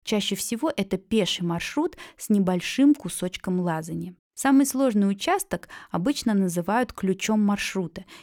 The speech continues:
и чем выше категория трудностей, тем сложнее этот ключ.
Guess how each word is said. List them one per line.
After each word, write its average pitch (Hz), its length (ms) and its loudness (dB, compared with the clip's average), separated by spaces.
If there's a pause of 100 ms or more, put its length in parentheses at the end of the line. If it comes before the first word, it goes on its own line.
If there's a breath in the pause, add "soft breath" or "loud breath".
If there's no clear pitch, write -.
и 208 80 -4
чем 214 260 0
выше 214 300 -2
категория 180 580 -4
трудностей, 277 640 0
тем 185 300 -2
сложнее 180 540 -2
этот - 340 -8
ключ. 160 420 -8